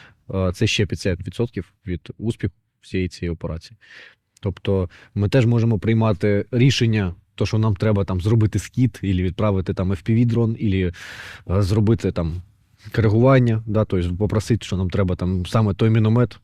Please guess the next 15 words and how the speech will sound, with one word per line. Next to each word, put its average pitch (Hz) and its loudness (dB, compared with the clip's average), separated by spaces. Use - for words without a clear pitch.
от 92 -6
як 92 -6
в 92 -6
випадку 95 -4
там 92 0
з 85 -2
Дімою, 95 0
там, 82 -4
"Треба 123 2
нам 117 0
шістдесятка, 120 -2
давай 113 0
навалом", 98 -2
да, 117 -2
тобто 101 -6